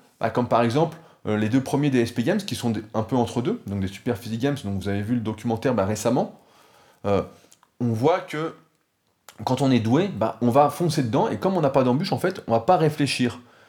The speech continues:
Et c'est peut-être ça, une des causes qui fait que il y a beaucoup de personnes qui oublient de réfléchir et qui deviennent vraiment très bébêtes en dehors de leur domaine.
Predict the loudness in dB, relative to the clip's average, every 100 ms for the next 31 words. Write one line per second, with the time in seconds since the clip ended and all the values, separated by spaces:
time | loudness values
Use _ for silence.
0 | _ -4 0 0 2 0 0 2 2 2
1 | 0 2 2 2 2 2 0 -4 -2 0
2 | 0 -2 -6 -20 _ 0 2 4 0 0
3 | -2 0 0 2 0 0 0 -2 0 0
4 | 2 0 0 0 0 -2 -4 -2 0 -2
5 | -4 -4 -2 0 0 -2 -4 -4 -2 0
6 | 0 -2 -2 0 0 0 0 -4 -4 -2
7 | 0 -2